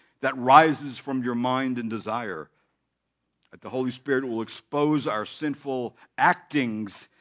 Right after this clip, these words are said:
and our sinful coverings, the things that we cover and try to hide from God.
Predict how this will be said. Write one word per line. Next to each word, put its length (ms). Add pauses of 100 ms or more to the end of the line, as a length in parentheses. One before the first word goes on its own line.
(180)
and 140
our 140
sinful 580 (380)
coverings, 720
the 80
things 220
that 140
we 120
cover 520 (260)
and 100
try 180
to 80
hide 360
from 260
God. 280